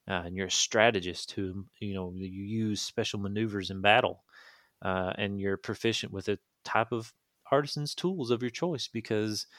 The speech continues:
you know, it's like, uh, they say that you practice calligraphy if you want to be a better sword fighter. Uh, it's what some of the, um, ancient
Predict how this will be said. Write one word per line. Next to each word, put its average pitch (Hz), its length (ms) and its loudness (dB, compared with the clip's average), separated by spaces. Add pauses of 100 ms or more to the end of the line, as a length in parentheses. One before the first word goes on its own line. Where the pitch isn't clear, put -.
(280)
you 110 100 -4
know, 101 140 2
it's - 160 -4
like, 98 280 0
uh, 95 160 2
they 101 120 4
say 101 240 2
that 101 100 -2
you 104 100 -6
practice - 440 -4
calligraphy 107 720 -2
if - 160 -10
you 98 100 -10
want 101 160 -8
to - 100 -16
be 104 100 -4
a 95 60 -4
better 104 640 -2
sword 120 340 -6
fighter. 101 440 2 (460)
Uh, 95 140 -2
it's - 140 -10
what 98 120 -2
some 98 200 -6
of 95 140 -8
the, 101 380 -2 (480)
um, 92 520 -4 (2000)
ancient 110 640 -4